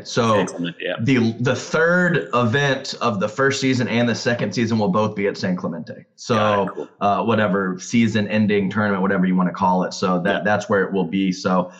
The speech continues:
Speaker 1: yeah, no, it's, it's very cool. And, uh, you know, they, they got a lot of footage just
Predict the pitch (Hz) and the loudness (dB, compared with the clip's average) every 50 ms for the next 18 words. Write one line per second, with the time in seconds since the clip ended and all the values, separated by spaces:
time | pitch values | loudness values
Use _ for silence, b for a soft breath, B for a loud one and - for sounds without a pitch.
0 | B B B B 120 139 151 131 120 131 123 117 110 120 117 - - - - - | B B B B 0 2 2 2 2 2 2 2 2 0 0 -2 -6 -8 -4 -2
1 | 127 127 113 110 117 123 135 135 123 95 - 120 113 117 120 127 131 127 120 120 | -2 -2 0 0 2 2 4 4 2 0 0 2 2 4 4 4 4 4 2 0
2 | - 98 101 101 104 101 95 90 92 101 101 98 95 92 92 95 104 104 101 101 | -2 0 2 2 2 2 2 2 2 2 2 2 2 2 0 0 2 2 2 2
3 | 110 113 110 98 95 117 110 117 120 113 107 98 95 95 101 110 117 113 101 - | 2 2 2 2 0 0 2 2 2 2 2 2 2 2 2 2 2 2 0 -2
4 | - - 123 123 127 127 120 117 107 - - - 110 107 101 - - - | 0 0 0 2 2 2 2 0 -2 -2 -2 -2 0 0 -2 -4 -8 -14